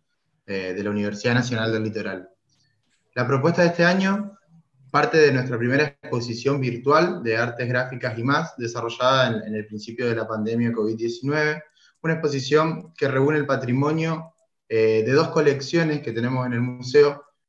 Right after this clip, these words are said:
cual, eh, las cuales son Extensión Universitaria y la imprenta U N L mil novecientos veintinueve dos mil ocho. Eh, se encuentran en nuestro museo virtual y también las invitamos a recorrer después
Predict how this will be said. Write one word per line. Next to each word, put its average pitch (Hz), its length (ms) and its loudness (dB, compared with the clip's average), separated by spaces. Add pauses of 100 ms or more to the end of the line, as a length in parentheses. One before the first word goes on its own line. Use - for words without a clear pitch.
(580)
cual, 110 300 -2
eh, 104 260 -2
las 104 180 -4
cuales 117 260 0
son 127 180 0
Extensión 120 380 0
Universitaria 143 760 2
y 135 60 0
la 120 60 2
imprenta 131 420 0
U 139 100 4
N 131 180 0
L 135 380 0
mil 123 220 -4
novecientos 127 240 0
veintinueve 123 420 0
dos 117 160 0
mil 113 220 -2
ocho. 107 260 -6 (1500)
Eh, 107 220 -2
se 127 160 -4
encuentran 160 380 2
en 151 80 2
nuestro 131 180 -2
museo 127 260 2
virtual 160 400 2
y 170 40 -2
también 135 240 2
las 131 100 0
invitamos 120 440 -4
a - 40 -6
recorrer 127 480 -2
después 110 580 -2